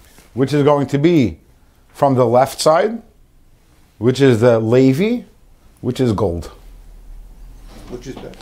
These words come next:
Speaker 1: Which is better? Which is better? Gold or silver?
Speaker 2: Gold.
Speaker 1: Gold, okay. So the Alter Rebbe says, all of the loves that we talked about up until this point was of the silver variety. That's the type of love which the Kohen has for Hashem.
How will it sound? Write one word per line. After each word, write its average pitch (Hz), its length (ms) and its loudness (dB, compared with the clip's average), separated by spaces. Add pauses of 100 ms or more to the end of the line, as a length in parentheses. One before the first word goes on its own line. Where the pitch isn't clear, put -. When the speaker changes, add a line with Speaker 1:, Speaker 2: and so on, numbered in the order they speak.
(440)
Speaker 1:
Which 113 200 2
is 117 100 4
better? 131 300 0
Which 120 160 -6
is 123 80 -4
better? 131 200 0
Gold 117 260 -2
or 123 60 0
silver? 120 300 -2
Speaker 2:
Gold. 175 340 -14 (120)
Speaker 1:
Gold, 170 300 -2
okay. 185 340 -2 (440)
So 277 100 -16
the 143 60 0
Alter 139 240 -2
Rebbe 208 220 0
says, 147 340 -2 (100)
all 254 440 2
of 170 80 -2
the 196 120 -4
loves 185 360 0
that 143 120 0
we 143 100 -2
talked 185 320 -2
about 160 240 0
up 190 180 0
until 175 260 -2
this 147 180 0
point 240 460 0 (720)
was 160 280 2
of 156 160 0
the 151 80 0
silver 170 440 2
variety. 107 540 -2 (840)
That's 190 260 0
the 196 80 4
type 185 260 -2
of 165 140 -2
love 165 180 -2
which 151 180 -6
the 143 80 -2
Kohen 160 500 0
has 117 260 -4
for 113 160 -4
Hashem. 92 400 -8